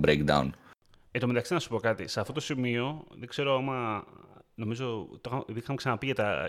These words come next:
Speaker 2: U T M το προηγούμενο επεισόδιο, γι' αυτό θέλω να το αρπάξω λίγο σαν ευκαιρία. Καταλαβαίνουμε λίγο περισσότερο και την αξία του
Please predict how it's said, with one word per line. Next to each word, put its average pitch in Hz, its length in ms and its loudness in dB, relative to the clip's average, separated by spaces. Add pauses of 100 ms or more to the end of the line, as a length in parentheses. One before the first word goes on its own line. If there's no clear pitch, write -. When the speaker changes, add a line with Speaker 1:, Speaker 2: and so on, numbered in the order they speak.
Speaker 2:
U 107 40 -4
T 113 120 -6
M 107 60 -2
το 104 60 -4
προηγούμενο 101 320 -4
επεισόδιο, 107 320 -4
γι' 104 60 -2
αυτό 104 240 -6
θέλω 101 180 -10
να 95 60 -6
το 95 220 -8
αρπάξω 98 380 -4
λίγο 98 100 -4
σαν 101 100 -8
ευκαιρία. 101 500 -6 (720)
Καταλαβαίνουμε 120 720 0
λίγο 147 140 -4
περισσότερο 147 360 -6
και 143 100 -10
την 135 140 4
αξία 151 340 2
του 135 100 -2